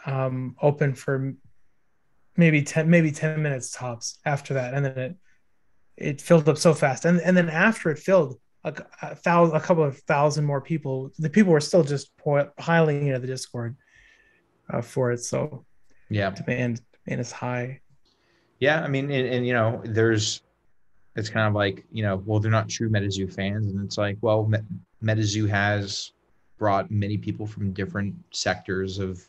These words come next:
Speaker 2: the collectibles world into it, and, and they may not collect the same MetaZoo stuff that you do, but they s-, they're still looking to collect MetaZoo.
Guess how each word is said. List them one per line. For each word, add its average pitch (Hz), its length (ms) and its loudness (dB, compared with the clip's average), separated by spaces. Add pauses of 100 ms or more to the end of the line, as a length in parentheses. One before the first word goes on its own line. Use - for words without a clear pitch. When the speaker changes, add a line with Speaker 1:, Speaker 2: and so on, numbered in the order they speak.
(160)
Speaker 2:
the 101 140 -8
collectibles 95 580 -6
world 95 400 -6 (800)
into 110 400 0
it, 120 100 0
and, 101 300 -4
and 104 280 -2
they 107 120 -2
may 104 160 2
not 101 260 -4
collect 98 240 -6
the 98 80 -10
same 98 280 -4
MetaZoo 95 360 -4
stuff 95 280 -6
that 92 100 -8
you 120 160 -4
do, 120 220 -2
but 104 160 -6
they 98 140 -4
s-, - 200 -6 (380)
they're 90 80 -10
still 101 280 -6
looking 107 240 -4
to 98 60 -4
collect 107 280 -2
MetaZoo. 113 460 -2